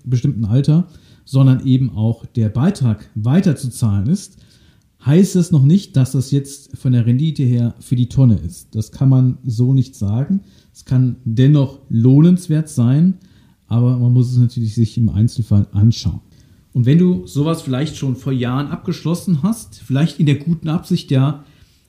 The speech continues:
dass du sagst, okay, im Alter will ich weniger Beitrag haben und ich bin jetzt bereit, etwas mehr zu zahlen, damit es eben irgendwann entsprechend abgesenkt wird, dann ist es ja erstmal ein sehr vernünftiger Grund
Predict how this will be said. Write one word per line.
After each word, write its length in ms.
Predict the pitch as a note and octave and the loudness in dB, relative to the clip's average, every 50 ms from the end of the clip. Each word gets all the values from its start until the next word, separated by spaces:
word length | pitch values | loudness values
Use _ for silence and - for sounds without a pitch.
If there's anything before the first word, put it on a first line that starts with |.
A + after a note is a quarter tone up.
| _ | _
dass 240 | - C3 C3 C3 - | -8 -6 -6 -6 -4
du 100 | - C#3+ | -4 -6
sagst, 540 | B2+ A2+ A#2+ A#2+ B2+ D3+ D3 - - - _ | -4 -2 -2 -2 -4 -4 -6 -10 -20 -20 _
okay, 180 | - - - D3 | -12 -6 -4 -4
im 80 | C#3+ - | -4 -2
Alter 340 | - C3+ F3 F3 F3 D3 | -2 -2 0 2 2 0
will 100 | C3+ C#3+ | 2 0
ich 120 | D3+ C3 - | -2 0 0
weniger 320 | B2+ D3+ E3+ F3+ D#3+ C3+ | 2 4 4 4 2 2
Beitrag 440 | A2+ A2+ A#2 C#3+ C#3+ E3 D3+ C#3 - | 0 0 0 0 0 0 -2 -2 -2
haben 440 | A2 A2 A#2 B2 C#3 - F#3+ G#3 A3 - - - - _ _ _ | -2 -2 0 -2 -2 -2 -2 -4 -4 -8 -18 -20 -20 _ _ _
und 160 | - B2+ B2+ C3 | -2 0 0 0
ich 120 | B2 C3 | 0 0
bin 120 | - D3+ | 2 2
jetzt 200 | D#3+ D#3+ D#3 - | 2 2 2 0
bereit, 540 | - C3+ G#2+ A2 A2+ C3 D3 D3+ D3+ - - - | -4 -4 -2 0 0 0 -2 -2 -4 -10 -10 -8
etwas 320 | - C3+ - C3 A#2+ - | -8 -4 -2 -4 -2 0
mehr 480 | C3 B2 B2+ C#3 D#3 E3+ F3+ G#3 A3+ A3+ - | 2 2 4 4 4 4 4 2 0 -4 -8
zu 160 | - - D3+ | -6 -6 -6
zahlen, 500 | D3 - - - B2 A#2+ C3 D3+ F3+ F#3 | -6 -4 -2 0 2 2 2 2 2 2
damit 220 | E3 C3 C3 C3 | 2 2 2 0
es 140 | C3+ - - | -2 -6 -10
eben 300 | - C#3 C3 C3 C3 A2 - | -2 -2 0 0 -2 -4 -4
irgendwann 520 | D3 C3+ C3 C3+ A#2+ A#2 A2+ A#2 A#2 A#2 - _ - - - - | -4 -2 0 2 2 2 4 2 2 0 -4 _ -20 -20 -20 -6
entsprechend 520 | - B2+ - - - B2+ A#2+ G#2+ - - - | -6 -6 -6 -4 -2 -2 -2 0 -2 -6 -6
abgesenkt 680 | G#2+ C3 - - - C#3+ A2+ B2 C3+ D#3 F3 F3 - - | -8 -10 -10 -4 -2 -2 2 2 4 4 2 2 0 0
wird, 320 | C#3+ E3+ G3 - - - - - _ _ _ _ _ _ | 0 0 0 -2 -10 -20 -20 -20 _ _ _ _ _ _
dann 200 | A#2+ A#2 A#2+ D3 | -2 -2 -2 -2
ist 160 | D3+ C3+ - | -4 -8 -8
es 120 | C#3 A#2+ | -6 -6
ja 80 | - C3 | -4 -4
erstmal 360 | A#2 C3 C3 - - B2 A2+ | -4 -4 -4 -4 -4 -4 -4
ein 540 | - A2 A#2 A#2 A2+ A2+ A2+ A2 A2 A2+ A2+ | -2 -2 0 0 2 2 2 0 0 -2 0
sehr 180 | A2+ A#2+ C3 C#3 | 0 0 0 2
vernünftiger 680 | - C#3 C3 C#3 D3 C#3+ D3 C3+ A#2 A#2+ A2 G#2 - - _ _ _ | 2 2 4 4 2 0 -2 -2 0 0 0 -2 -4 -6 _ _ _
Grund 560 | - - B2+ D3 F#3 F3+ C#3 G#2+ - - - | -8 -2 2 4 4 6 4 2 0 -6 -16